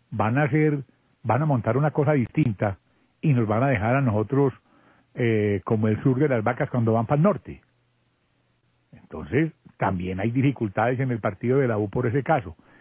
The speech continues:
pero el principal, el principal motivo de preocupación que hay hoy por hoy en las toldas de Germán Vargas es el acuerdo Santos-Petro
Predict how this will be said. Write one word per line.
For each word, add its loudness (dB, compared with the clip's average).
pero 2
el -2
principal, -4
el -6
principal -4
motivo 2
de 0
preocupación -6
que -4
hay 0
hoy 0
por -2
hoy 2
en 0
las -4
toldas 0
de -2
Germán 0
Vargas 0
es 0
el 0
acuerdo 0
Santos-Petro -2